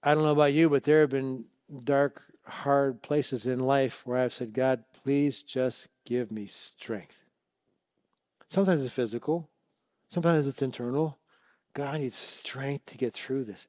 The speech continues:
Ask him. He's got options. "I'm in agony. God, I need comfort." Holy Spirit. The Holy Spirit can comfort you. He's got options.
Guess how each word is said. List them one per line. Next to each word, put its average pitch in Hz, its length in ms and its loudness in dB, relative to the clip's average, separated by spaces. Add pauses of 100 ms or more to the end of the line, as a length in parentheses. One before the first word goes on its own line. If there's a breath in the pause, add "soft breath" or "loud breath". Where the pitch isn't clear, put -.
Ask 160 440 -6
him. - 120 -20 (280)
He's - 160 -6
got 131 160 -6
options. - 640 -10 (1040 loud breath)
"I'm 156 120 0
in 147 100 4
agony. 151 380 6
God, 156 200 4
I 151 80 4
need 139 220 -2
comfort." - 520 0
Holy 151 180 2
Spirit. 147 320 0 (320 loud breath)
The 156 140 0
Holy 175 160 4
Spirit 180 400 2
can 131 200 -6
comfort 160 480 -2
you. 196 120 -12
He's - 180 -4
got 131 160 -6
options. - 720 -10